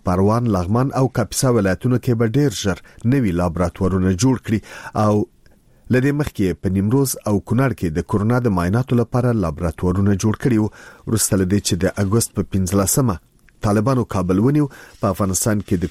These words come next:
کووید نولس ناروغۍ د تشخیص معاینات خورا کم شوي دي. د طالبانو د حکومت استازو او د ایران د دولت یو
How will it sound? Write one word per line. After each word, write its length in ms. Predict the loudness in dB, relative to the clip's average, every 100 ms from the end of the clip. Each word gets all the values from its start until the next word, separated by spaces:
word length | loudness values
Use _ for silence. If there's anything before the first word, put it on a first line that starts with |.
| -2
کووید 360 | 0 0 2
نولس 300 | 0 0 -2
ناروغۍ 360 | -2 0 0 -2 -2 -6 -2
د 200 | -2 -2
تشخیص 500 | -2 -2 0 -2 -2 -2
معاینات 500 | 0 0 -2 -6 -20 -20 -20
خورا 420 | -6 -2 0 0 -2
کم 100 | -2 0
شوي 240 | 2 2 0
دي. 140 | -4 _ -20 _ -20 _ _ _ _ _ _ _ _ _ -20 -20 -20 -20 -20 -20 -16 -16 -6 -2
د 80 | 0
طالبانو 360 | 0 0 0 0
د 80 | 0
حکومت 380 | 0 0 -2 -2 -2
استازو 400 | -2 0 0 2
او 100 | 2 2
د 20 |
ایران 240 | 2 2 0
د 80 | 0 0
دولت 440 | 2 2 -2 -6 -2
یو 100 | 0